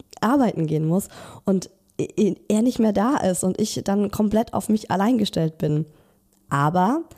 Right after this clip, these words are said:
falls ihr diese Podcast-Folge jetzt hört und euer Baby ist erst zwei Wochen alt und ihr denkt jetzt genau dasselbe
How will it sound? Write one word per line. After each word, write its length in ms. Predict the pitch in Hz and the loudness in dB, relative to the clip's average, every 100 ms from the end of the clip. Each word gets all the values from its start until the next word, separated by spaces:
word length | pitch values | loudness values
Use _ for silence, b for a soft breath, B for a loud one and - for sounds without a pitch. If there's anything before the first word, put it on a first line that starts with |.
| B B B | B B B
falls 340 | - 214 254 | -6 -2 0
ihr 80 | 240 | 0
diese 200 | 202 196 | 0 0
Podcast-Folge 720 | 190 233 - 180 - 175 170 | -2 -6 -4 -4 -2 0 0
jetzt 320 | 170 165 - - | 0 -2 -2 0
hört 400 | 185 185 202 - | 2 2 0 -2
und 180 | 170 160 | -4 -2
euer 180 | 170 165 | 0 0
Baby 400 | 180 190 196 196 B B _ | 2 2 2 0 B B _
ist 240 | 226 - - | -2 -2 -2
erst 400 | 202 196 185 - - | 0 0 -2 -8 -14
zwei 300 | - 175 180 | -2 0 2
Wochen 240 | 196 202 | 2 0
alt 400 | - 160 156 - | 0 0 0 0
und 180 | 175 160 | -2 0
ihr 80 | 170 | -2
denkt 460 | 175 170 185 - - | 0 0 0 -4 -6
jetzt 380 | 175 - - | -4 -6 -6
genau 320 | - 185 190 196 | 0 2 4 2
dasselbe 760 | 185 - 190 208 175 170 247 | 0 0 2 4 4 4 2